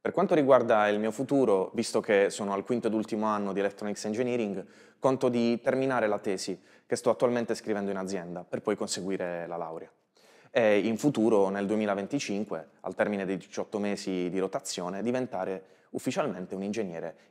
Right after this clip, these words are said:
in A M D. Consiglierei il Nextcamp a tutti gli studenti che hanno una grande motivazione e sono molto ambiziosi. Questo infatti è un'esperienza formativa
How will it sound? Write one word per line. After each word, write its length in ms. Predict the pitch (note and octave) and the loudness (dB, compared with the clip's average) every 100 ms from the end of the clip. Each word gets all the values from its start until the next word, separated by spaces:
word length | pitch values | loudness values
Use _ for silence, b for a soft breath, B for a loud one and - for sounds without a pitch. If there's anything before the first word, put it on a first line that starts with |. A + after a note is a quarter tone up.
| b C#3+ | b -4
in 120 | A#2+ | -4
A 60 | |
M 200 | F2+ F2 E2+ | -4 -10 -12
D. 140 | E2 _ _ _ _ _ | -14 _ _ _ _ _
Consiglierei 600 | - D#3 F3+ F3+ E3 A#2 | 0 2 4 6 6 6
il 60 | A#2 | 4
Nextcamp 680 | B2+ E3+ - F3 E3+ - - | 2 0 -4 -2 -2 -2 -2
a 200 | A#2+ - - | -4 -4 -2
tutti 300 | A3+ - D#3 | 0 4 2
gli 80 | |
studenti 760 | B2+ - A#2+ B2 B2+ C3+ C3 C3 _ _ | 2 0 2 2 0 2 2 0 _ _
che 120 | - | -2
hanno 460 | C3+ C#3 C3+ B2+ _ _ - | 0 2 2 0 _ _ -6
una 200 | C#3+ C#3 | -2 0
grande 360 | D3+ F3+ F3+ D3 | 2 2 6 6
motivazione 880 | B2+ B2 G#2+ - - G#2 G2 G2 - | 4 0 -2 -2 -2 0 -2 -6 -6
e 80 | |
sono 240 | - C#3 C3 | -4 -4 -2
molto 360 | D3+ D#3 D3+ | 0 0 0
ambiziosi. 720 | B2 A2 G#2 - G#2 G2 G2 F2+ _ _ _ _ _ _ _ | -4 -4 -4 -2 0 0 -4 -10 _ _ _ _ _ _ _
Questo 260 | D#3+ D#3 C3 | 2 4 4
infatti 580 | B2 B2+ - A#2 A2 | 4 4 4 2 2
è 100 | - | 2
un'esperienza 560 | A#2 A#2 - C3 C#3 B2+ | 0 0 0 -2 0 -2
formativa 580 | A#2+ A#2 A#2 C3+ A#2+ | -4 -4 -2 0 0